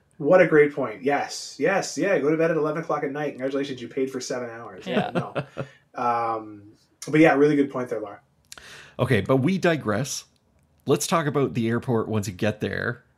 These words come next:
Speaker 3: Um, and sp-, I, we're gonna focus on M C O, um, just because Sanford as a, as an airport does have some,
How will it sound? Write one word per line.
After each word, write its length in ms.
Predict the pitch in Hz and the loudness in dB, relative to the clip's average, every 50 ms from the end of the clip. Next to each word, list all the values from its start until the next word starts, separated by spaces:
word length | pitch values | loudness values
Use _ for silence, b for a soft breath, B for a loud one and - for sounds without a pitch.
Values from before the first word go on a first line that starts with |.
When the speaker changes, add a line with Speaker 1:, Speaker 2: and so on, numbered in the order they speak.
| _ _ - | _ _ -4
Speaker 3:
Um, 400 | 120 110 104 101 101 98 98 92 - | 0 0 2 2 0 0 -2 -2 -4
and 160 | 101 101 95 - | -4 -4 -4 -6
sp-, 160 | - _ _ - | -10 _ _ -6
I, 120 | - 123 - | -4 -4 -2
we're 220 | 156 113 123 131 127 | -2 0 0 0 0
gonna 140 | 160 151 | 0 -2
focus 400 | 135 - - 117 110 - 127 123 | -2 0 0 0 2 2 0 0
on 140 | - 120 - | 0 -2 -2
M 180 | - - 120 117 | -2 -2 -2 -2
C 260 | - - - 120 120 | -2 -2 -2 0 0
O, 340 | 123 123 127 131 131 131 - _ - - | 0 0 -2 -2 -4 -4 -6 _ -4 0
um, 580 | 113 104 101 98 98 98 98 95 95 95 - - | 0 2 2 2 0 0 -2 -2 -4 -6 -8 -8
just 180 | - - 131 - | -8 -8 -8 -6
because 260 | - - 131 101 90 | -4 -2 -2 -2 -2
Sanford 640 | - - - 123 131 123 - 139 120 110 107 104 - - | -4 -2 -2 -2 -2 -2 -2 -2 -2 -2 -2 -4 -6 -4
as 200 | 117 110 98 90 | -4 -4 -2 0
a, 360 | 104 98 98 98 98 98 - - _ _ - | 0 0 2 2 0 -2 -2 -6 _ _ -10
as 120 | 107 107 | -8 -8
an 60 | 110 | -6
airport 400 | 98 95 98 - - 107 101 - B B B B B B B 131 | -6 -6 -6 -6 -4 -4 -4 -4 B B B B B B B 0
does 220 | 127 127 123 127 | 2 2 2 2
have 260 | - 131 120 101 104 | 2 0 0 -2 -4
some, 1040 | - - - - - - - - - - - 110 104 107 107 110 110 113 113 110 | -8 -8 -8 -8 -8 -8 -8 -10 -8 -4 -2 -2 -2 -2 -4 -6 -6 -6 -6 -8